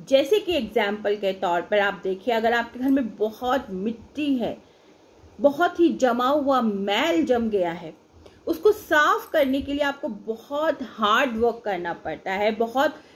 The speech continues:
तेज पानी के फुहारे चलाने पड़ते हैं, तब वो मिट्टी वहाँ से हटती है, वो मैल वहाँ से हटता है। उसी प्रकार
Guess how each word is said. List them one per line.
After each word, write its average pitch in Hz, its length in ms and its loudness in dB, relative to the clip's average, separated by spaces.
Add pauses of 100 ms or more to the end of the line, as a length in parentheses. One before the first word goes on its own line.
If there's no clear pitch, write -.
(180)
तेज 349 280 0
पानी 254 360 0
के 311 200 -4
फुहारे 233 420 2
चलाने 220 420 -2
पड़ते 196 340 -6
हैं, 269 280 0
तब 233 180 -2
वो 262 100 0
मिट्टी 233 400 -4
वहाँ 214 300 0
से 208 140 -2
हटती 175 360 -6
है, 240 140 2
वो 226 140 2
मैल 214 420 0
वहाँ 208 320 -2
से 180 100 -6
हटता 160 300 -10
है। - 400 -10 (120)
उसी 415 380 6
प्रकार 190 580 -4